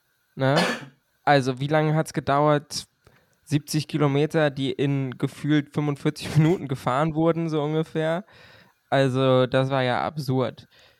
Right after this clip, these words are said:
Ähm, und wie Wout van Aert ja immer wieder versucht hat, in dieses Break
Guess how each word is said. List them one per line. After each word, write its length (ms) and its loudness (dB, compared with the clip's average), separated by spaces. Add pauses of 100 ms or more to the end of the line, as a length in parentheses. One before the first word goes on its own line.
(220)
Ähm, 380 2
und 220 -2
wie 280 -6
Wout 280 4
van 140 -2
Aert 320 -4
ja 140 0 (120)
immer 420 0
wieder 320 -4
versucht 560 -4
hat, 280 -8
in 300 -4
dieses 300 -6
Break 420 -4